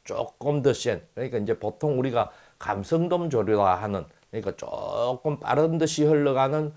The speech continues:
그런 조류의 비 정도를 쓰면 적당합니다. 그 다음에 이 비가 있죠. 이 비는 이제 좀 센 조류를 주로 씁니다. 조금 먼 거리를 공략하거나, 수심도 제법 십 미터 이상 되거나, 아니면 조류가 좀 세거나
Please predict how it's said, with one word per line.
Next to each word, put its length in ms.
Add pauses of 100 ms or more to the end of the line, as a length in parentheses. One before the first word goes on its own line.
(200)
그런 320
조류의 520
비 240
정도를 400
쓰면 500
적당합니다. 640 (500)
그 80
다음에 360
이 220
비가 240
있죠. 420 (120)
이 180
비는 300
이제 180
좀 160
센 360
조류를 320
주로 200
씁니다. 420 (200)
조금 380
먼 240
거리를 280
공략하거나, 960 (280)
수심도 520
제법 320
십 220
미터 320
이상 300
되거나, 560 (360)
아니면 440
조류가 400
좀 180
세거나 640